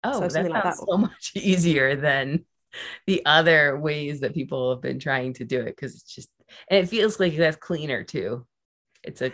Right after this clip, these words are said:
Speaker 2: Yeah.
Speaker 1: cleaner, easier way to do it. That's great. Um, and so we will definitely put the links. Are there other links that you would like to share of where people can find you?
Speaker 2: Yeah.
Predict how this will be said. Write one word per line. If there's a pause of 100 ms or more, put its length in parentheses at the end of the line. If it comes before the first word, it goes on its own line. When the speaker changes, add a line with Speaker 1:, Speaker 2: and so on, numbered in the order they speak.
(100)
Speaker 2:
Yeah.
Speaker 1:
cleaner, (180)
easier
way
to (140)
do
it. (600)
That's
great. (360)
Um, (400)
and
so
we
will
definitely
put
the
links.
Are
there
other
links
that
you
would
like
to
share
of
where
people
can
find
you? (720)
Speaker 2:
Yeah.